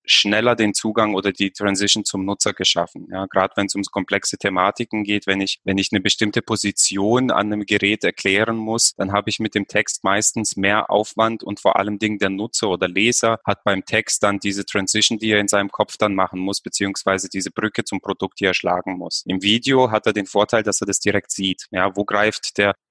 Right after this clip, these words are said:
Videoproduzent in dem Punkt hin, ja, wo langt er am Gerät ran, welches Werkzeug verwendet er, wo dreht er hin, nach links oder nach rechts, wo bewegt er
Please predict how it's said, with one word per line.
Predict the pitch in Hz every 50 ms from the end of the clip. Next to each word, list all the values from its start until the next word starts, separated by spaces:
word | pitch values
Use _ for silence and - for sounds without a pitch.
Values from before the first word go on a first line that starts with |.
| _ _ -
Videoproduzent | 90 95 - 104 104 113 110 104 - 110 101 107 101 - - 107 104 98 -
in | 98 101
dem | 98 101 101 98 101 101 98 98 98 95 - _ _ _ _ -
Punkt | - 113 104 98 - - -
hin, | 104 110 107 107 101 95
ja, | 90 90 90 98 95
wo | 95 101 104
langt | 104 104 104 107 -
er | - 104
am | 101 101 -
Gerät | - 104 101 104 104 101 - 98
ran, | 98 98 104 107 101 95 87 -
welches | 98 101 - - 104 - -
Werkzeug | 101 101 107 - - - 110 104 -
verwendet | - 104 95 - 92 90 90 82 87 - -
er, | 92 90
wo | 92 98 101 104
dreht | - - 104 101 -
er | 101 92
hin, | 95 98 95 92 92
nach | 92 92 - -
links | 104 107 104 101 - -
oder | 90 95 92
nach | 95 92 - -
rechts, | - 98 104 - - - -
wo | - 95 92
bewegt | 95 104 92 98 101 101 - - 113
er | 104 98